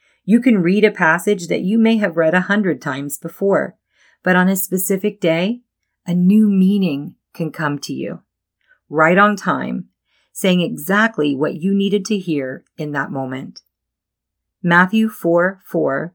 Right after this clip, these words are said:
in the English Standard Version of the Bible says, "But he answered, 'It is written, man shall not live by bread alone, but by every word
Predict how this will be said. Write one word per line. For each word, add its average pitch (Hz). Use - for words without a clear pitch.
in 170
the 165
English 180
Standard 170
Version 170
of 175
the 196
Bible 147
says, 131
"But 185
he 180
answered, 151
'It 190
is 190
written, 147
man 175
shall 196
not 208
live 170
by 147
bread 151
alone, 156
but 165
by 165
every 175
word 165